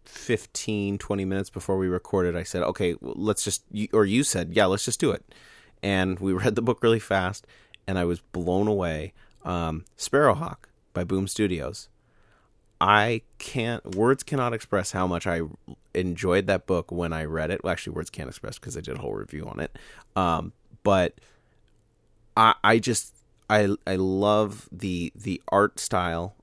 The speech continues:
of that story. I love the direction that it takes. It really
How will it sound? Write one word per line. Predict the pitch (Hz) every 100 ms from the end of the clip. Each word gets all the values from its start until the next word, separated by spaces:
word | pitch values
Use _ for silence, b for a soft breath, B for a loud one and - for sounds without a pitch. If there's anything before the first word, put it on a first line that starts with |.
| -
of | 98 90
that | 92 -
story. | - - 87 85 85 - -
I | 90
love | 85 85 -
the | 90
direction | 87 85 87 - 101
that | 90 85
it | -
takes. | - 85 -
It | 90
really | 92 95 104 104 90